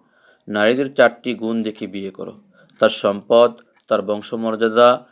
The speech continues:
তার রূপ সৌন্দর্য ও তার দিনদারি। তবে তুমি দিনদারিকে প্রাধান্য দেবে, নতুবা তুমি ক্ষতিগ্রস্ত হবে।" সহিহ বুখারী, হাদিস পাঁচ হাজার নব্বই। হাদিসে দিনদারিকে প্রাধান্য দিতে বলা হয়েছে।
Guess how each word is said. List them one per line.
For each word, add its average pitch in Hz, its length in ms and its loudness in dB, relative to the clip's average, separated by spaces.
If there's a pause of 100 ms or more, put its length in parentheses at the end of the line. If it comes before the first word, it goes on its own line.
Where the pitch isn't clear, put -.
(180)
তার 107 140 -4
রূপ 117 220 -2
সৌন্দর্য 123 500 -8
ও 143 180 -2
তার 101 260 0
দিনদারি। 98 480 -8 (640)
তবে 139 200 2
তুমি 165 200 -8
দিনদারিকে 135 540 2
প্রাধান্য 107 480 -2
দেবে, 113 320 -4 (380)
নতুবা 117 380 -2
তুমি 110 220 -4
ক্ষতিগ্রস্ত 107 560 -4
হবে।" 98 280 -4
সহিহ 110 280 -4
বুখারী, 107 480 0 (380)
হাদিস 135 460 -2 (180)
পাঁচ 117 200 2
হাজার 107 240 0
নব্বই। 98 380 -10 (1600)
হাদিসে 123 320 -4
দিনদারিকে 135 500 4
প্রাধান্য 131 460 0
দিতে 120 180 -8
বলা 107 240 -2
হয়েছে। 104 500 -6